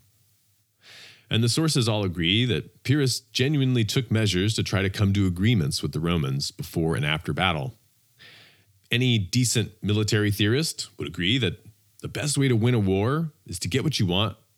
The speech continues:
without having to fight it in the first place. As von Clausewitz famously said, "War is simply the continuation of political intercourse with the addition of other means." Pyrrhus is not famous for being an amazing politician,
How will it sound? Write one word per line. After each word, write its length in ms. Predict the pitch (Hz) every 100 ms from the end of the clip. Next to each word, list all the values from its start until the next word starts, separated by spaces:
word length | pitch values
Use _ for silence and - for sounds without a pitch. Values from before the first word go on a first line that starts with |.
| _ -
without 320 | 80 85 104
having 220 | 95 110
to 40 | 107
fight 240 | 92 82
it 120 | 98
in 60 | 110
the 60 |
first 280 | 113 165 139
place. 480 | - 55 - - - _ _ _ _
As 400 | - 78 76 71 - - - - _
von 220 | - 78
Clausewitz 600 | 80 - 101 95 95 113 -
famously 420 | 101 95 95 95
said, 460 | - 92 92 113 107 - - - _ _
"War 460 | - 135 175 170 147
is 240 | 117 107 98
simply 480 | - 147 139 135
the 120 | 131 101
continuation 1040 | - 131 104 - 135 127 101 101 - 107
of 340 | 87 90 85
political 480 | - 98 127 123 98
intercourse 720 | 85 80 78 78 76 85 - -
with 200 | - 110
the 100 | 107
addition 440 | 110 87 87 92 85
of 180 | 87 71
other 220 | 76 73
means." 680 | 82 92 73 64 - - - _ _ _ _ _ - - - - _ _ _ _
Pyrrhus 320 | - 226 160 135
is 320 | 104 90 -
not 260 | 98 95
famous 460 | - 117 101 78 98
for 140 | -
being 340 | 78 80 82 80
an 80 | 73
amazing 520 | 73 85 80 76 71
politician, 760 | 92 67 69 98 87 80 117